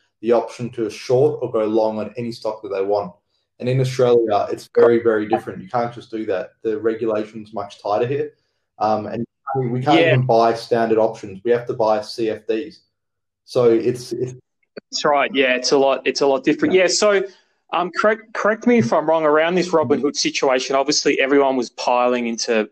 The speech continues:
Speaker 2: to
Speaker 1: Yeah.
Speaker 2: buying it, and then obviously the massive run happened with the short
Speaker 1: Correct.
Speaker 2: squeeze in the
Speaker 1: Correct.
Speaker 2: stock. And then after that,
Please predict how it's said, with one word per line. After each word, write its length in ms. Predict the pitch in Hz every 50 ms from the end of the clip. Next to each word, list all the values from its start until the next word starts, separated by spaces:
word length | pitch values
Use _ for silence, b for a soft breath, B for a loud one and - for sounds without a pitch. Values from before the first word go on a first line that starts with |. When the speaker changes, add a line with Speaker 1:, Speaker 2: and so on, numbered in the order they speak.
| _
Speaker 2:
to 140 | - - 120
Speaker 1:
Yeah. 60 | 113
Speaker 2:
buying 340 | 107 113 117 120 123 127 117
it, 160 | 107 110 110 -
and 180 | 127 120 120 123
then 180 | 127 131 131
obviously 720 | 127 127 123 123 120 - - - 131 123 120 120 117 117 - _ _ _ _ _ _ -
the 80 | 131
massive 440 | 127 127 127 127 - - 147 127 113
run 240 | 120 123 120 117 117
happened 460 | 110 - 123 120 120 - 123 117 110 107
with 100 | 117 117
the 60 | - -
short 260 | - - 123 113 113
Speaker 1:
Correct. 140 | 117 113 113
Speaker 2:
squeeze 240 | 123 117 113 110 117
in 80 | 117
the 120 | 107 104 -
Speaker 1:
Correct. 160 | - - -
Speaker 2:
stock. 340 | 147 131 123 120 120 - - - _ _ _ _ _ _ _ _ _ _ _ -
And 140 | 143 151 147 -
then 640 | - 151 151 151 147 151 147 147 143 139 135 - - _ _ -
after 460 | 135 143 151 156 151 - - - 160
that, 340 | 135 139 131 127 127 127 -